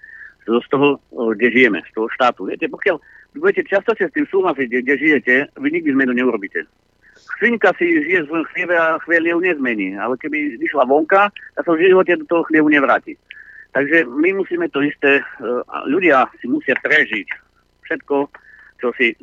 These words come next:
navolili, všetko zlo. A potom môjde, možno dôjde ku nejakým zmenám. Preto, e, bol by som rád, keby sa tá nešťastná vojna ukončila rýchlo, pretože, e,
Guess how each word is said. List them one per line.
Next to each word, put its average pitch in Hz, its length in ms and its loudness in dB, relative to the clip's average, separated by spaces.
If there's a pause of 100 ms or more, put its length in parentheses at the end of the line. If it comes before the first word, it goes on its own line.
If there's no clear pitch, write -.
(140)
navolili, 113 560 -2
všetko - 320 -8
zlo. 113 200 4 (760)
A 107 400 0 (220)
potom 175 260 -4
môjde, 117 480 2
možno 120 260 -4
dôjde 104 300 -2
ku - 80 -10
nejakým 95 320 -4
zmenám. 95 280 -4
Preto, 131 360 0 (840)
e, - 180 -2
bol 131 200 4
by 165 100 0
som 147 120 0
rád, 143 160 2
keby 107 160 -2
sa 110 240 0
tá 110 200 0
nešťastná 113 400 -4
vojna 110 220 -2
ukončila 107 460 -2
rýchlo, 110 280 -4
pretože, 95 380 -8
e, 98 120 -4